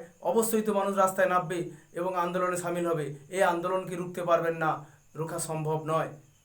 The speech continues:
যেখানে মানুষের ন্যায় বিচারের দাবি প্রকট হয়, মানুষ সেখানে ব্যর্থতা দেখতে পায়,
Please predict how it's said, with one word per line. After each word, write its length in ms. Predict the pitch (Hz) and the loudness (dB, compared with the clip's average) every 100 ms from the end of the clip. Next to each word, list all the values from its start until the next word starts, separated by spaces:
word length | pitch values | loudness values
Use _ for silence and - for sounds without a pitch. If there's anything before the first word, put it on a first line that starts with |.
| _ _ _ _ _ - | _ _ _ _ _ -10
যেখানে 360 | 139 196 214 214 202 - - - _ | -4 2 4 4 0 -6 -18 -20 _
মানুষের 420 | 143 170 208 208 180 | -2 0 2 0 2
ন্যায় 180 | 185 202 | 2 0
বিচারের 300 | 196 202 196 | 0 0 2
দাবি 140 | 196 196 | 0 0
প্রকট 260 | 196 190 190 180 | -2 -2 -2 2
হয়, 160 | 190 190 - - _ 143 | 2 2 -6 -20 _ -4
মানুষ 260 | 175 202 202 | -2 -2 -4
সেখানে 280 | 196 196 196 190 - - _ _ _ _ _ | -2 -2 -2 -6 -14 -20 _ _ _ _ _
ব্যর্থতা 520 | 139 196 196 208 208 190 196 - | 2 4 4 4 6 4 4 -6
দেখতে 280 | 151 196 202 190 | -4 -2 0 2
পায়, 160 | 185 | 2